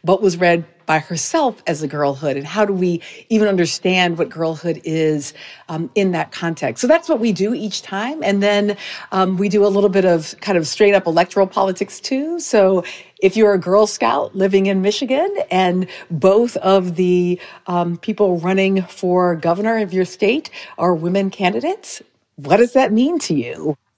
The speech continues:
We're just trying to tell and think about and kind of turn American politics and American history on its head a little bit by telling the story of America through girls and, of course, almost exclusively through girls of color.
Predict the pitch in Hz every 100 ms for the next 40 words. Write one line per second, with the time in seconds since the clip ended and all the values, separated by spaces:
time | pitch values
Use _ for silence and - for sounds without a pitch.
0 | - 208 247 262 - - 233 247 254 -
1 | - 208 202 208 196 165 - 170 175 170
2 | 165 165 - - - - 160 156 254 240
3 | 190 185 180 170 170 151 165 139 - -
4 | 262 254 220 180 175 175 160 - 160 151
5 | 165 160 151 151 147 147 147 - 170 151
6 | 147 135 - 226 233 214 190 185 175 180
7 | 165 - - - - - 190 185 - 302
8 | 277 220 214 196 185 175 170 175 175 165
9 | 156 151 147 160 143 143 - 170 156 165
10 | 160 156 151 - - 370 359 302 220 -
11 | 160 151 - - 285 262 214 196 170 -
12 | 151 139 143 143 131 - - 180 165 147
13 | 139 131 - - - - 185